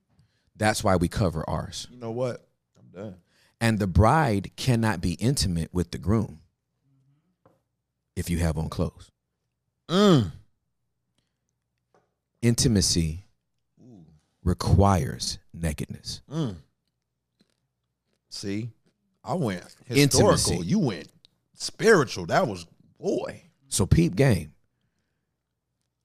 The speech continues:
Speaker 1: If we can't handle Jesus's penis on that cross, if that's perverted, then, then,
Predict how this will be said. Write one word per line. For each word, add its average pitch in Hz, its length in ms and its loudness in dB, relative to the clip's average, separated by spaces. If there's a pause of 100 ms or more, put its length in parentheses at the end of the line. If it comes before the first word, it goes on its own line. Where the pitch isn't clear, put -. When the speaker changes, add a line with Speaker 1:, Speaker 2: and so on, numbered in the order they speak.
(320)
Speaker 1:
If 127 200 2
we 123 260 0
can't 175 340 -2
handle 98 400 0
Jesus's 90 480 -2
penis 95 420 0
on 80 140 -4
that 80 160 -6
cross, - 400 -8 (880)
if - 200 4
that's 160 420 0
perverted, 85 560 0 (920)
then, 143 200 2
then, 135 220 2